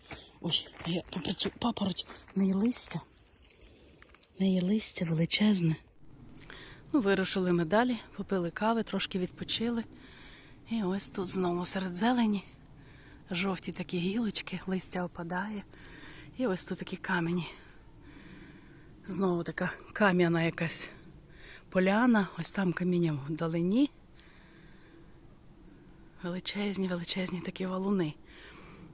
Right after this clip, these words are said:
І ось тут теж. Зараз ми підійдемо, подивимося. Там зломане дерево, якраз Наталя стоїть коло каменя.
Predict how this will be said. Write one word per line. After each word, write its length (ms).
І 140
ось 220
тут 200
теж. 460
Зараз 340
ми 60
підійдемо, 420
подивимося. 720
Там 120
зломане 420
дерево, 320
якраз 260
Наталя 300
стоїть 220
коло 200
каменя. 440